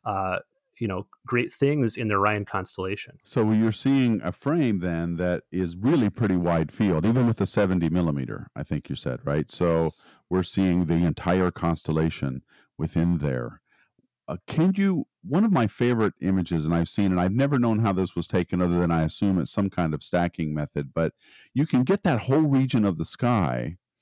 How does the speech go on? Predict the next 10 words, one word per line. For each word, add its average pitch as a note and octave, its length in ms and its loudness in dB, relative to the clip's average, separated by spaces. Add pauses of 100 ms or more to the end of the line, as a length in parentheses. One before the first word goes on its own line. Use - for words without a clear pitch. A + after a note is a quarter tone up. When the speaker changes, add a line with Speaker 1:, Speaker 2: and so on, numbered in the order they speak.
(400)
Speaker 2:
in, G2+ 380 2 (160)
I D#2+ 120 -2
think, F#3+ 340 0
a G2 60 0
single E2+ 400 0
frame D2+ 720 -2
to B2 180 2
include A#2+ 480 0
things A2 400 0
like E2 380 2